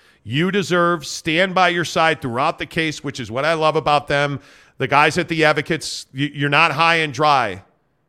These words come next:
They are with you. They're fighting for you. They're fighting right next to you at the advocates dot com. Hook it up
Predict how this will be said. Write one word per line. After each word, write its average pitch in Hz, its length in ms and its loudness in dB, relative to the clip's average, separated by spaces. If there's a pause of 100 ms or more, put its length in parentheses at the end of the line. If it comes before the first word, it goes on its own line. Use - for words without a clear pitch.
(100)
They 135 220 0
are 160 100 4
with 156 280 -2
you. 82 160 -8
They're 127 160 -6
fighting 165 420 2
for - 140 -12
you. 73 240 -14 (200)
They're 107 120 -12
fighting 139 280 -2
right 139 200 -2
next 135 240 -8
to 131 100 -8
you 117 60 -4
at 107 80 -8
the 113 140 -6
advocates 110 440 -6
dot 90 200 -6
com. 104 240 -8
Hook 110 180 -8
it 98 40 -6
up 104 200 -8